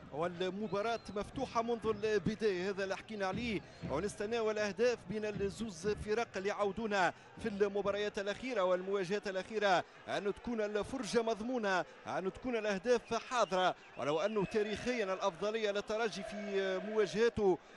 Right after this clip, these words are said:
مع الاتحاد، ولكن نستناو اليوم ردة فعل الاتحاد أو مواصلة الترجي بالانتصارات، خاصة أنه أربع مواجهات الأخيرة ربحها مبنى باب سويقة في المقابل الاتحاد المنستيري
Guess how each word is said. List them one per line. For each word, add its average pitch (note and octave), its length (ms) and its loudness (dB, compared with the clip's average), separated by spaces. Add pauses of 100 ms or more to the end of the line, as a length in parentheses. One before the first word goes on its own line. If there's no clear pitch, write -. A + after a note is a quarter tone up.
مع E3+ 160 2
الاتحاد، G#3+ 640 0
ولكن G3+ 560 4 (280)
نستناو G3 640 2
اليوم G#3 360 0
ردة A3 260 2 (120)
فعل A3 220 4
الاتحاد G#3 640 4 (240)
أو D#3 120 4
مواصلة G3 540 0
الترجي G#3 800 0 (220)
بالانتصارات، G#3 760 0
خاصة G#3+ 320 -2
أنه G3+ 260 2
أربع G#3+ 300 2
مواجهات G#3+ 480 2
الأخيرة G#3 600 4 (260)
ربحها F#3 360 0
مبنى G3+ 320 0
باب G3+ 220 0
سويقة G#3+ 500 2
في - 380 -6
المقابل G#3+ 680 4
الاتحاد G#3 520 -2
المنستيري G#3 800 0